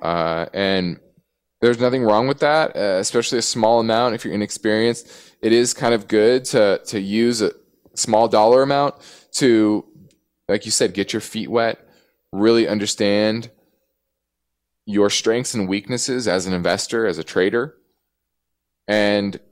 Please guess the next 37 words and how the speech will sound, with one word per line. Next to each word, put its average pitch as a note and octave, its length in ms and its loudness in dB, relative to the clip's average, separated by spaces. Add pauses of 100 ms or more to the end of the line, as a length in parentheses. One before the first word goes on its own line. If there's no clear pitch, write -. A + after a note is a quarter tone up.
(260)
only G#2+ 200 0
messing G#2 300 -2
with G#2+ 120 -4
a G#2+ 40 -6
small A#2+ 240 -2
amount. C3+ 360 -4
And G#2 200 0
in G#2 120 -2
today's A#2+ 280 0
world B2 600 4 (420)
with G#2 140 -2
no A2 160 2
commissions, B2+ 800 -2 (260)
you A#2 100 -6
don't A2+ 160 -2
really A2+ 220 -2
have A#2 280 -6
to B2 80 -6
worry A#2 360 2
about, G2 360 0 (300)
"Oh, G2+ 300 6
I'm F#2+ 120 0
only G2 200 2
trading F#2+ 600 -2
a F2+ 80 -6
hundred F#2+ 280 -4
dollars F2 640 -2
and F#2 120 -6
I'm F2 120 -6
paying F#2 220 -6
a F2 60 -4
big E2 140 -6
commission." - 520 -8 (340)
Doesn't A#2+ 180 -6
matter D3+ 220 2
anymore. D#2+ 340 -4
So B2+ 360 2